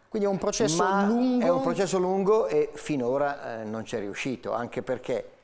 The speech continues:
Speaker 2: da una parte cerca di migliorare, ma dall'altra, eh, le, i fenomeni che impediscono questa cosa stanno aumentando. Sto parlando per esempio della sedentarietà.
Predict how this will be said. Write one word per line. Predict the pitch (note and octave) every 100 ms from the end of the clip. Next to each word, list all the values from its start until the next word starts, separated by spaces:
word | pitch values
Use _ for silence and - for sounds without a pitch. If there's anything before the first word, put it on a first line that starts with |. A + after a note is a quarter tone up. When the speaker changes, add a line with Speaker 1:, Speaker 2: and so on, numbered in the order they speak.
| _ _
Speaker 2:
da | - A#2
una | B2 C3 C3
parte | D3 D3 E3 E3 - D3+ B2 A2 - -
cerca | - A2 A#2+
di | A2
migliorare, | A2 G#2+ G#2+ G#2+ G#2 F#2+ F#2+
ma | A2
dall'altra, | B2 C#3+ C#3 C3+ C#3 C3 D3+ D3 C#3+ - - _ _ _ -
eh, | C3 A#2 - F#2 G#2+
le, | C3+ C#3+ D3+ D#3 D3+ C#3+ C3 A#2 - - _ _ _ -
i |
fenomeni | C#3 D#3+ D#3 E3 D3+ C#3+ B2+ A#2+ A2 - _ -
che | C3+
impediscono | C#3 C3 D3 C3 D3+ - - A#2 A2+
questa | C3 B2+ -
cosa | C3+ B2 B2 B2 D#3
stanno | - - G#2+
aumentando. | G#2+ G2+ G2 - A#2 G2 F2+ F#2+ - _
Sto | - A#2
parlando | A2 B2+ B2
per | A2+
esempio | A#2+ A#2+
della | A#2 A#2
sedentarietà. | - A2+ A2 A2+ G#2+ B2+ - F#2 A2 C3+